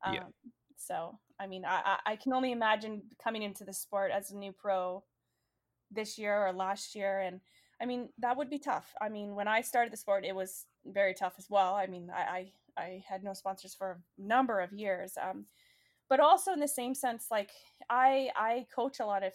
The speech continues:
Speaker 2: athletes, and that's a big amount of my income. Um, my team, um, has helped support me financially. Um, you know, I, I try to look at it as a, as an umbrella, uh, not just,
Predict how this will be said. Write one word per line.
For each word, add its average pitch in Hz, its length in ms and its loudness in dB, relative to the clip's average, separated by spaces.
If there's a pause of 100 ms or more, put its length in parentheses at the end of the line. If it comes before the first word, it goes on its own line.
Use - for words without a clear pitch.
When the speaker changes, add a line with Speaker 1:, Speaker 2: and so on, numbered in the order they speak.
(180)
Speaker 2:
athletes, 254 440 -6
and 208 140 -8
that's 202 220 -6
a 202 80 -4
big 190 420 -10 (260)
amount 185 360 -6
of 196 80 -10
my 185 120 -8
income. 240 520 -6
Um, 185 260 -4
my 180 140 -8
team, 233 560 -10 (200)
um, 196 240 0
has 190 220 -8
helped 196 240 -4
support 196 420 -4 (480)
me 214 120 -8
financially. 208 840 -6
Um, 196 440 -10 (1300)
you 311 80 4
know, 285 120 12
I, 269 280 10
I 269 120 12
try 311 220 2
to 311 100 2
look 285 240 6
at 277 80 4
it 233 260 2
as 226 180 4
a, 208 300 6 (180)
as 214 140 -2
an 214 100 -4
umbrella, 208 600 2 (240)
uh, 185 300 2
not 202 320 -2
just, - 520 -8